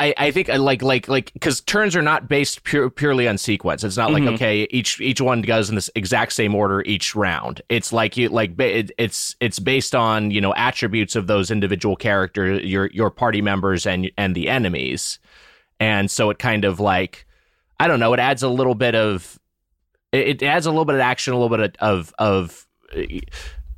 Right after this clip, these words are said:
Speaker 1: uh, tactical decision making,
Speaker 2: Yeah.
Speaker 1: you know, in terms of, like, how you're gonna pace things out, in terms of how you're gonna order your attacks. But I'm sorry, you're, you're talking about your opinion, your take on it. I don't need to be defensive of this
Speaker 2: No, no, no. It's
Speaker 1: system
Speaker 2: okay
Speaker 1: and
Speaker 2: that
Speaker 1: this
Speaker 2: you like it.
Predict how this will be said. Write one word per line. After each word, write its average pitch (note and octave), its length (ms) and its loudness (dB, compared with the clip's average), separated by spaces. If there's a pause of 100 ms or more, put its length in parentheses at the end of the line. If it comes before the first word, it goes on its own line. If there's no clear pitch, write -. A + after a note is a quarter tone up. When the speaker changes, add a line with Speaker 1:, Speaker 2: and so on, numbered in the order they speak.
(120)
Speaker 1:
uh, A2 560 0
tactical D3 480 0
decision A2+ 560 0
making, F2 520 -2
Speaker 2:
Yeah. A2+ 340 2
Speaker 1:
you A2+ 60 2
know, G#2 140 2
in G#2 80 0
terms A#2 240 0
of, G#2 120 0
like, G#2 120 0
how A2+ 160 0
you're G#2+ 140 2
gonna F#2+ 160 -2
pace G#2+ 320 -2
things F#2+ 260 0
out, G#2 220 2
in G#2 80 -2
terms A2 200 -2
of G2+ 100 0
how G#2 100 0
you're F#2+ 160 2
gonna F#2 100 0
order G2+ 240 -2
your E2+ 80 0
attacks. D#2+ 300 -4
But B2 100 0
I'm D3 160 2
sorry, A#2 300 0
you're, A#2 180 -2
you're C3 140 -2
talking C3+ 160 0
about A2 160 -2
your A#2+ 240 2
opinion, G#2 340 0
your G#2 140 2
take G#2 240 -4
on F#2+ 100 0
it. F2+ 100 0
I F2+ 60 0
don't F#2 140 -2
need F#2 140 -2
to E2+ 40 -8
be F2 80 -4
defensive E2+ 460 -4
of D2+ 120 -4
this A3 140 0
Speaker 2:
No, F4 160 4
no, F#4 140 4
no. G#3 220 4
It's G#3+ 200 0
Speaker 1:
system A3 160 0
Speaker 2:
okay A#3+ 100 2
Speaker 1:
and A3+ 60 2
Speaker 2:
that A#3 60 4
Speaker 1:
this D#3 200 -4
Speaker 2:
you C#3 280 2
like E3+ 80 2
it. - 0 -